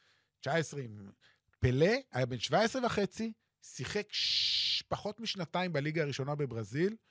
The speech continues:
ואז המאמן של ברזיל בחמישים ושמונה, ברגע האחרון, החליט, "אוקיי, אני אקח אותו כי הוא כישרון", אבל הוא לא היה בהרכב.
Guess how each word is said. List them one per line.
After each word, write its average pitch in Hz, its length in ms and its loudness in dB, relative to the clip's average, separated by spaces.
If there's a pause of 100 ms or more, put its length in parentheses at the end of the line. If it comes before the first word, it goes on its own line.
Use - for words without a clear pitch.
(680)
ואז 131 1040 2
המאמן 143 440 0
של 160 140 -2
ברזיל 120 560 -2
בחמישים 117 520 -6
ושמונה, 135 500 -4 (180)
ברגע 143 640 2
האחרון, 147 600 2 (440)
החליט, 165 320 -4 (260)
"אוקיי, 190 240 2
אני 143 100 0
אקח 139 260 -2
אותו 185 220 0
כי - 80 -2
הוא 127 80 -2
כישרון", 123 520 0
אבל 123 160 -2
הוא 120 140 2
לא 123 60 4
היה 175 80 4
בהרכב. 202 380 2